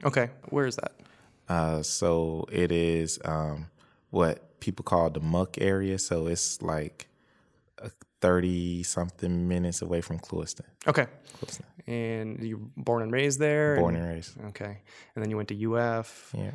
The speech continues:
Speaker 1: So what brought you were you always interested in, in being a teacher growing up? Is that something you always wanted to do, or how, how did you
Speaker 2: So,
Speaker 1: become a teacher?
Speaker 2: <laughs> funny story. So, um, in high school, I never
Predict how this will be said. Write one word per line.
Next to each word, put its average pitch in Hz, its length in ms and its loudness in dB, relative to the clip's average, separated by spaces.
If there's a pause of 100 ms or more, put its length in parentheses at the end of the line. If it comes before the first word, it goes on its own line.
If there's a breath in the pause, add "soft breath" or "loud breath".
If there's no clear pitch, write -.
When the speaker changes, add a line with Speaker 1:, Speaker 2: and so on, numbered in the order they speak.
Speaker 1:
So - 140 0
what 135 160 6
brought 131 220 6
you 120 640 0 (520)
were 127 120 6
you 131 140 8
always 135 280 8
interested 135 440 0
in, 131 140 0
in 120 140 -2
being 127 260 2
a 110 40 -2
teacher 151 540 -2
growing 147 360 0
up? 151 120 -4
Is 113 60 -4
that 117 140 0
something 127 200 -4
you 120 100 0
always 117 160 2
wanted 117 200 -2
to 113 60 -4 (120)
do, 147 160 0
or 131 80 4
how, 123 220 4
how 135 100 2
did 135 100 6
you 127 120 6
Speaker 2:
So, 127 60 10
Speaker 1:
become 131 160 10
a 151 40 2
teacher? 98 500 0 (220 soft breath)
Speaker 2:
<laughs> - 240 -20
funny 95 300 4
story. 82 360 2
So, 95 260 6
um, 95 420 4 (360 loud breath)
in 98 180 6
high 107 240 4
school, 98 500 2
I 92 160 6
never 82 640 2